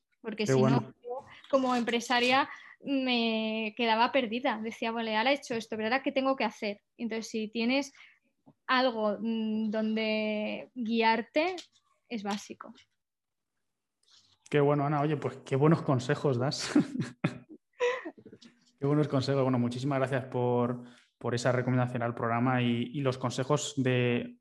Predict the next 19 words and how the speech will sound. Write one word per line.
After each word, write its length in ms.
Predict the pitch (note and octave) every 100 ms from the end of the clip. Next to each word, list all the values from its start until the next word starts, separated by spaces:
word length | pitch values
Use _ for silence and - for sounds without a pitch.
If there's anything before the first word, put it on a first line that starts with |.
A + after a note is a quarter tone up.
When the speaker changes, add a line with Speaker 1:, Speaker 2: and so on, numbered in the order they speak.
| _
Speaker 2:
organización 560 | - D3 C#3+ C3+ C3 C#3+
y 100 | C3+
objetivos 680 | C3 - C3 C3+ C#3+ - -
súper 460 | - - D3 C#3 C3
importantes, 600 | B2 A#2+ A#2+ A#2+ A#2 A2+
¿vale? 200 | A2+ B2
Y, 340 | C3+ C#3 C3+ C3+
y 100 | C#3
el 100 | C3
del, 240 | C3 C3+
y 100 | D3+
el 100 | C#3
del 140 | C#3 C3
trabajo 360 | C3+ C#3 -
duro, 260 | C#3+ C#3+ D3
que, 340 | C3+ C3 B2+ -
que 100 | C3
eso, 220 | B2+ C#3+
como, 400 | C3+ C3+ B2+ B2+